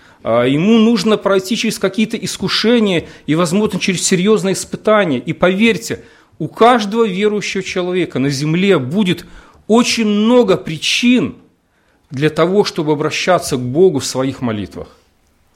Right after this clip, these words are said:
И Иисус через эти слова сегодня хочет обратиться к нам и сказать: "Должен всегда молиться и не унывать". Вот такой простой вывод.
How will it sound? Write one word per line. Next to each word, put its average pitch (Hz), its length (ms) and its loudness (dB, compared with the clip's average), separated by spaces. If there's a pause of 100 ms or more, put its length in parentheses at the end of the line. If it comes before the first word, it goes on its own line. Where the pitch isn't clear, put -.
(600)
И 160 140 -2
Иисус 254 560 0 (260)
через 175 320 2
эти 240 160 2
слова 214 380 2
сегодня 208 360 -6
хочет 190 320 -6
обратиться 175 440 -6
к - 80 -10
нам 185 180 -2
и 147 40 -4
сказать: 127 580 -6 (960)
"Должен 175 320 2
всегда 143 340 -4
молиться 151 600 -6 (200)
и 135 80 -4
не 131 120 -2
унывать". 110 500 -8 (960)
Вот 120 80 -8
такой 151 220 -4
простой - 340 -4
вывод. 110 400 -10